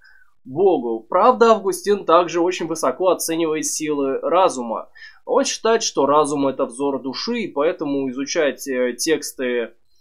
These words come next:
в общем-то, христианские без разума смысла не имеет. Ну, то есть, ну, одной, одной только верой здесь не справиться. Вера и разум, они должны, в принципе, в некой гармонии всё-таки находиться. Следующий выдающийся мыслитель эпохи патристики —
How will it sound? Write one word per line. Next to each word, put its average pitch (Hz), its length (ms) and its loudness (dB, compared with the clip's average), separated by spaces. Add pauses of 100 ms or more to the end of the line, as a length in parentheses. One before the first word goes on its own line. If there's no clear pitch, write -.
(220)
в 135 100 -2
общем-то, 135 340 -2
христианские 143 800 -2
без 135 280 -2
разума 160 460 2
смысла 143 480 -4
не 131 320 0
имеет. 143 460 -2 (280)
Ну, 202 80 -6
то 208 80 0
есть, 190 120 0
ну, 214 100 2
одной, 208 320 2
одной 214 180 2
только 190 240 -2
верой 185 240 -2
здесь 156 300 -4
не 156 80 -8
справиться. 113 720 -2
Вера 175 280 0
и 147 40 2
разум, 147 420 2
они 127 180 -4
должны, 123 540 -6 (180)
в - 140 -20
принципе, 151 400 -8
в 127 40 -10
некой 147 240 -8
гармонии 139 440 -2
всё-таки - 300 -14
находиться. 120 640 -10 (1500)
Следующий 220 480 2
выдающийся 165 580 4
мыслитель 131 560 -6 (320)
эпохи 143 400 0
патристики — 165 960 -2